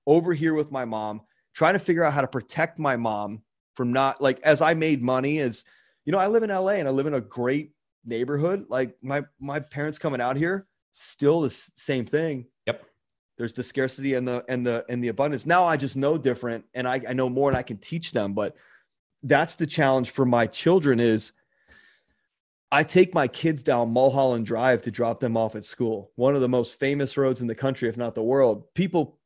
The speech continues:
Speaker 1: travel here and pay money to get brought up to this road to ride
Speaker 2: Right.
Speaker 1: down in a van with no windows,
Speaker 2: Right.
Speaker 1: you know?
Speaker 2: Right.
Speaker 1: It, this is their, this is my commute in the morning to school.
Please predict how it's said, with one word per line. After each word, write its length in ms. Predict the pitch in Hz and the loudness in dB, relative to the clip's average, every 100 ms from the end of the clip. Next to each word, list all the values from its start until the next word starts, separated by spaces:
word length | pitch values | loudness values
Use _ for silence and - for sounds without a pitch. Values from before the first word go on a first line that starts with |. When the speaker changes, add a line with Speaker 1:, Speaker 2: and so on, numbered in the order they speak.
| _ | _
Speaker 1:
travel 340 | - 170 175 139 | 0 2 4 2
here 220 | 123 123 | 2 -2
and 80 | 117 | -2
pay 160 | 135 | -4
money 420 | 117 120 156 151 120 | -2 0 0 0 -4
to 120 | 127 | -2
get 180 | 120 101 | -2 0
brought 280 | 131 123 - | 0 0 -2
up 220 | 143 - | -6 -4
to 100 | 151 | -6
this 220 | 127 127 127 | -2 -2 0
road 300 | 143 131 - | 2 2 0
to 100 | 117 | -2
ride 200 | 127 131 135 | 0 2 2
Speaker 2:
Right. 40 | |
Speaker 1:
down 220 | 123 113 113 | 2 0 -2
in 140 | 117 | -4
a 80 | 117 | -6
van 480 | 139 131 135 107 110 | -4 -4 -4 -4 -8
with 140 | 117 | -2
no 120 | 123 | 0
windows, 420 | 120 147 - - - | 2 2 0 -8 -12
Speaker 2:
Right. 60 | 120 | -8
Speaker 1:
you 60 | |
know? 160 | 117 135 | -4 -4
Speaker 2:
Right. 120 | 85 _ _ _ _ _ _ _ - | -6 _ _ _ _ _ _ _ 0
Speaker 1:
It, 180 | 165 170 | 0 2
this 160 | 185 | -2
is 80 | 175 | 0
their, 200 | 151 127 - | 0 0 -2
this 120 | 196 | -4
is 80 | 202 | -2
my 120 | 160 | -4
commute 580 | 120 - 113 110 139 202 139 | -6 -6 -6 -2 -2 -4 -6
in 140 | 123 | -6
the 60 | 113 | -4
morning 320 | 110 101 101 | -6 -8 -10
to 100 | 113 | -16
school. 440 | - 175 113 - | -2 0 0 -4